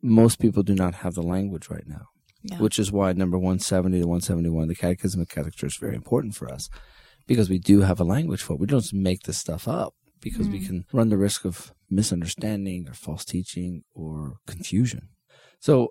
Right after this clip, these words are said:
Speaker 1: number one seventy, as we've already quoted, says that we do not believe in the formulas, but in the realities they express, which we can touch by faith. But then it goes on, and quoting Saint Thomas Aquinas,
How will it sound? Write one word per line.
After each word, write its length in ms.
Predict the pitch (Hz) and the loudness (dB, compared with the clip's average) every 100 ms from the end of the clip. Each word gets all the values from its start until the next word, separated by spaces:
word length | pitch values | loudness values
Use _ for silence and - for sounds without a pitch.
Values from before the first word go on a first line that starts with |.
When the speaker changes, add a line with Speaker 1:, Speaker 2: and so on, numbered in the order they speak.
| - | -2
Speaker 1:
number 320 | 139 127 135 | 2 4 4
one 140 | 123 113 | 4 4
seventy, 300 | 123 120 110 | 4 2 2
as 60 | |
we've 120 | 107 101 | 0 0
already 160 | 101 | 0
quoted, 360 | 95 123 127 101 | 0 0 0 0
says 180 | 107 101 | 0 -2
that 100 | 95 | -2
we 100 | 98 | -2
do 180 | 98 131 | -2 0
not 480 | 139 117 110 95 - _ | 0 0 0 -4 -14 _
believe 300 | - 98 110 | 0 2 4
in 80 | 98 | 2
the 60 | 80 | 0
formulas, 960 | - - 139 165 101 71 69 78 - - _ - | -4 2 6 8 6 4 -2 -4 -8 -12 _ -2
but 80 | 101 | 0
in 40 | |
the 80 | 95 | 2
realities 400 | 90 95 120 113 | 2 2 2 2
they 100 | 101 | 2
express, 460 | 90 - 90 92 - | 0 0 0 0 -2
which 220 | - 90 | -4 -2
we 80 | 95 | -2
can 160 | 92 92 | 0 0
touch 240 | 87 - | -2 -4
by 100 | 82 | -6
faith. 360 | 82 76 76 - - - - - - | -4 -4 -6 -8 -16 -20 -20 -16 -2
But 120 | 110 | 2
then 140 | 113 | 4
it 100 | 107 | 4
goes 260 | 104 95 92 | 2 0 2
on, 520 | 107 185 147 95 95 - _ _ _ - | 2 2 2 2 0 -2 _ _ _ -4
and 320 | 95 98 104 | 0 0 2
quoting 300 | 127 113 107 | 4 4 4
Saint 200 | 113 104 | 2 4
Thomas 280 | 107 104 101 | 4 4 0
Aquinas, 600 | - 95 90 123 - | 0 2 2 0 -4